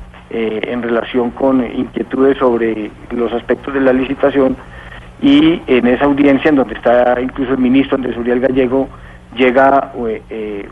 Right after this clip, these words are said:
una comunicación de una autodenominada asociación de veedurías de un ciudadano que llaman Ciudadanos Preocupados,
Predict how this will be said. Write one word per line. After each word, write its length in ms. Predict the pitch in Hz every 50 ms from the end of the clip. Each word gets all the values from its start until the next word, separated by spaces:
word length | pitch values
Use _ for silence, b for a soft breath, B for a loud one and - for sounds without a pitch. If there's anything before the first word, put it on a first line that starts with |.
| - -
una 200 | 120 120 123 131
comunicación 800 | - 143 135 139 139 143 139 143 151 147 135 143 143 143 143 135
de 80 | 131
una 320 | 120 117 117 117 123 127 123
autodenominada 1040 | - - 131 127 123 120 - 127 123 120 120 120 120 117 117 120 127 135 139 143 143
asociación 720 | 139 135 - 131 117 - 131 120 110 - 147 147 151 156
de 160 | 165 165 156
veedurías 500 | 147 135 123 123 135 175 196 147 117 101 - -
de 120 | 123 123 120
un 180 | 123 135 127
ciudadano 520 | 139 151 143 131 123 123 135 131 123 123 - - - - - - -
que 80 | - 117
llaman 320 | 123 127 131 135 131 123 - B B B B B B - -
Ciudadanos 320 | 123 120 117 123 131 127
Preocupados, 600 | - - 139 139 143 147 - 151 131 120 120 120